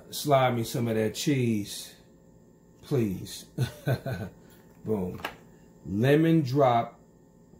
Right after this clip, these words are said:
number three. So we just place the lemon drop, the lemon head on top of the lemon and fold it up.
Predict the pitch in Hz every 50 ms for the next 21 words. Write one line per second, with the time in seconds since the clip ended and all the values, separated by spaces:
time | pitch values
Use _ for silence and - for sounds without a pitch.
0 | - - - _ - - - - - - - - - - - - - - 104 107
1 | 110 113 110 101 95 98 92 - - 120 113 113 104 92 90 95 - - - -
2 | - - - - - - - - - - - - - - - - - - - -
3 | - - - - - - - - - - - - - - - - - - - -
4 | - - - - - - - - - - - - - - - - - - - -
5 | - - - 127 113 110 110 117 117 113 107 117 113 107 - - - - - 143
6 | 135 131 123 117 113 - - - - - - - - - - - - - - -
7 | - - - - - 104 110 101 101 104 110 123 151 170 185 170 135 113 107 98
8 | 90 98 107 101 95 98 101 - - - _ - - 110 98 98 104 123 143 139
9 | 131 123 113 110 107 117 151 170 147 110 101 101 101 - - - - - - -
10 | - 110 110 107 - - 120 110 107 - 107 95 95 101 101 110 123 151 151 120
11 | 104 92 87 - - - - - - - - - - - - - - - - -
12 | - - - - - - - - - 110 104 104 - - 123 117 117 113 113 110
13 | 110 113 123 135 147 156 147 - -